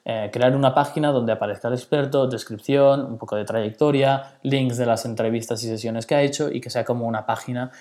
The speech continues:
pues, bien chula de diseño. Aquí, eh, bueno, se, tiene que ser una página que no cargue, que no, que no pese mucho, pero que sí que refleje, ostras, que esto es un sitio de expertos, ¿no? Aquí tiene que haber un punto de branding bien chulo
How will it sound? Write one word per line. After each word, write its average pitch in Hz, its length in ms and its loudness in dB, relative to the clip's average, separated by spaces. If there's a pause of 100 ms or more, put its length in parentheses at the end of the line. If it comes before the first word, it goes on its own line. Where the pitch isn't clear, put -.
(140)
pues, 110 200 -4
bien 139 240 2
chula 143 260 2
de 131 80 2
diseño. 113 400 -4
Aquí, 117 340 -4 (280)
eh, 101 600 -4
bueno, 123 200 0
se, 117 200 -8
tiene 123 200 -2
que 127 80 -2
ser 131 100 -4
una 123 140 -2
página 123 340 -4
que 107 120 -10
no 104 240 -6
cargue, 107 440 -4
que 107 120 -14
no, 104 340 -12 (220)
que 113 100 -10
no 101 480 -8
pese 117 220 -6
mucho, 131 400 -4 (280)
pero 127 140 2
que 127 100 -4
sí 165 160 0
que 151 280 6
refleje, 127 500 2
ostras, 127 420 -2 (280)
que 123 80 -6
esto 135 240 2
es - 260 -4
un 131 180 -4
sitio 131 360 0
de 113 120 -2
expertos, 104 560 -6
¿no? 117 140 -6
Aquí 120 160 -10
tiene 113 220 -6
que 117 60 -2
haber 113 140 0
un 113 120 -6
punto 110 220 -4
de 110 60 0
branding 113 400 -2
bien 107 200 -6
chulo 156 400 0